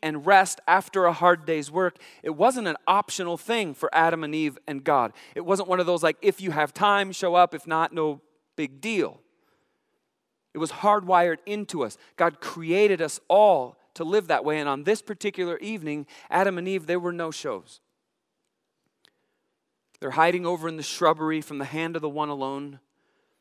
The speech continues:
who could fill them, who could make them complete. And lots of us know the story. It's pretty familiar, right? Adam and Eve, they then have this confrontation with God, and what happened? Adam and Eve then were cursed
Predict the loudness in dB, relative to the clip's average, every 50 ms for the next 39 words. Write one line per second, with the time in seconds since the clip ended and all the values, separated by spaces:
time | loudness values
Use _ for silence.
0 | _ _ _ -12 -10 -10 -10 -10 -10 -8 -2 -2 -2 -2 -2 -6 -8 -8 -10 -10
1 | -12 -14 -12 -14 -14 -8 -6 -6 -6 -6 -8 -10 -10 -10 -10 -12 -14 _ _ _
2 | _ _ _ _ _ _ _ _ _ _ _ _ _ -16 -16 -16 -16 -14 -10 -8
3 | -8 -8 -8 -10 _ -20 _ _ _ _ _ _ _ _ _ -12 -6 0 2 2
4 | 2 0 -4 -10 -10 -10 -10 -12 -14 _ _ _ _ _ -8 -6 -6 -6 -6 -10
5 | -8 -2 0 0 2 2 0 -4 -6 -10 -8 -8 -8 -8 -10 -10 -6 -4 -2 -2
6 | -2 -2 -4 -6 -4 -2 -2 -2 -4 -6 _ -20 -20 -16 -8 -4 -4 -4 -2 -4
7 | -4 -4 -4 -2 -2 -2 -2 -2 -4 -4 -2 -2 -2 -4 -4 -12 -10 -8 -8 -8
8 | -8 -10 -14 -14 -8 -6 -6 -6 -6 -8 -10 -12 -14 -14 _ _ _ _ _ _
9 | _ _ _ _ -12 -12 -10 -6 -4 -2 -2 -2 -4 -6 -8 -8 -6 -4 -6 -6
10 | -6 -10 -14 -16 -16 _ _ _ _ _ _ _ _ _ _ _ _ _ _ _
11 | _ _ _ _ _ _ _ _ _ -6 -4 -2 -2 -2 -4 -6 -6 -6 -6 -6
12 | -6 -6 -6 -8 -10 -10 -12 -8 -6 -2 -2 -2 -4 -4 -10 -10 -12 -14 -18